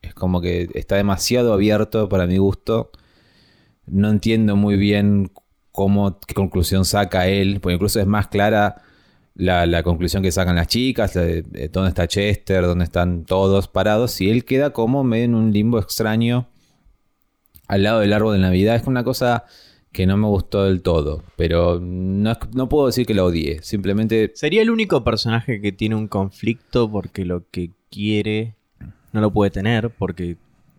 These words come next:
Speaker 2: tiene que estar con su familia por,
Speaker 1: Mm.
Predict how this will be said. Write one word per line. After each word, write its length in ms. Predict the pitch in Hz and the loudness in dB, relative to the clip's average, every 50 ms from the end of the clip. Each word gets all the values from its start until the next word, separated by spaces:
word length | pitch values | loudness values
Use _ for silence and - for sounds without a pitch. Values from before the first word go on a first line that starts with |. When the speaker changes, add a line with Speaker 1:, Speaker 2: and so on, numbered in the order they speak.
| _ - - | _ -20 -12
Speaker 2:
tiene 240 | - 101 95 92 87 | -10 -8 -8 -8 -8
que 260 | - 90 87 85 82 95 _ _ _ _ _ _ _ _ _ _ _ | -8 -8 -8 -8 -12 -16 _ _ _ _ _ _ _ _ _ _ _
estar 420 | - - - 190 - 113 110 107 95 | -18 -18 -18 -8 -4 -4 -4 -2 -2
con 140 | 101 101 98 | -4 -6 -6
su 100 | 95 92 | -6 -8
familia 500 | 92 104 101 101 110 113 113 110 107 104 104 | -6 -4 -2 0 0 0 0 0 -2 -2 -4
por, 220 | - 90 85 85 87 95 | -6 -8 -8 -8 -10 -10
Speaker 1:
Mm. 320 | 101 98 95 92 90 90 | -8 -8 -8 -10 -12 -14